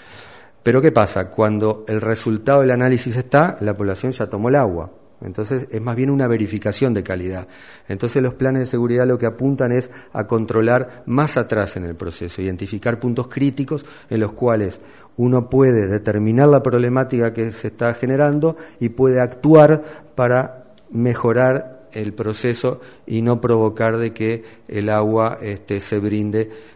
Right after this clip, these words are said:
eh, fuera de las normas de calidad. Estamos trabajando en eso, esto es un desafío para el futuro, las guías de la oms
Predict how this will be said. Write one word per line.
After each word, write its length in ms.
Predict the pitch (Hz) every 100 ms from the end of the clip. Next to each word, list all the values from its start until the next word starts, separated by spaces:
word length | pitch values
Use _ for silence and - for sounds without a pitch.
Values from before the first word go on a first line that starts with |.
| -
eh, 260 | 101 92 92
fuera 320 | - 110 107
de 80 | 98
las 100 | 98
normas 320 | 101 98 95
de 80 | 90
calidad. 400 | 92 90 90 85 - - -
Estamos 320 | - 120 127
trabajando 480 | 123 123 120 127 135
en 80 | 143
eso, 460 | 151 151 147 156 -
esto 240 | 101 -
es 40 | 107
un 60 |
desafío 520 | 104 107 104 113 110
para 120 | 107 107
el 60 |
futuro, 500 | 107 120 147 147 147 147 - -
las 220 | - 101 104
guías 260 | 117 113
de 60 | 107
la 180 | 101 101
oms 280 | 110 107